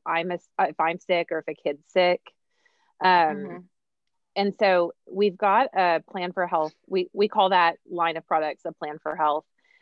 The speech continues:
Speaker 1: but we, um,
Speaker 2: Mm-hmm.
Speaker 1: we have a launch coming up. It's probably gonna end up being in March. And I'm really
Speaker 2: Mm-hmm.
Speaker 1: excited about it because Jonna and I actually had a call this morning, and she has come up with this, uh, like, a wellness challenge. So it's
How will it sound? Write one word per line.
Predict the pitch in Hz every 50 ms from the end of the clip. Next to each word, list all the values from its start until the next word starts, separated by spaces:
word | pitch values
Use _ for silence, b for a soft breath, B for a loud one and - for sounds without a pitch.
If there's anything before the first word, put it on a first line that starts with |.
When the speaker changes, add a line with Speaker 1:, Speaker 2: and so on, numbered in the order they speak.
| b -
Speaker 1:
but | 196 180
we, | 180 202 190 208 214 -
um, | - 190
Speaker 2:
Mm-hmm. | 190 180 170 165 156 151 - 180 - _
Speaker 1:
we | - 190
have | 180 - 233 233
a | 233
launch | 208 202 190 190 190 190 -
coming | - - 180 190 180
up. | 165 165 -
It's | - - _ _
probably | - 233 226 220 269 240
gonna | 233 202
end | - 160 180 175
up | 165 156
being | 151 160 156 151 151
in | 156 151 151 165
March. | 156 156 151 131 123 - _ _ _ - - - - - _ _ _ _ _ _ _ _ _ _ _ - -
And | 190 190
I'm | 180 185 190
really | 190 196 214 233
Speaker 2:
Mm-hmm. | 254 247 165
Speaker 1:
excited | 165 220 190 185 185 185 175
about | 170 160 156 156
it | 160 156 156 - -
because | 185 170 - 190 180 165 165 - - - -
Jonna | 175 196 170 180 190 190 185
and | 185
I | 170 160 156
actually | 156 165 - - 170 175
had | 180 165
a | -
call | - - - 277 294 262
this | 240 214 _ -
morning, | 196 175 160 160 156 151 151 151 160 175 _ -
and | 180 185 175 -
she | - - - - - 190 180 175 175 170 180 - - -
has | - 175 _ -
come | - - 175
up | 160 - -
with | 170 160 _
this, | - 156 160 - _ _ _ _ -
uh, | 170 165 156 151 147 - -
like, | - 160 - -
a | 143 147 - - - -
wellness | 175 175 175 190 220 262 262 -
challenge. | - 302 285 294 311 320 339 339 _ - - _ _ _ _
So | - 196 180
it's | 175 170 _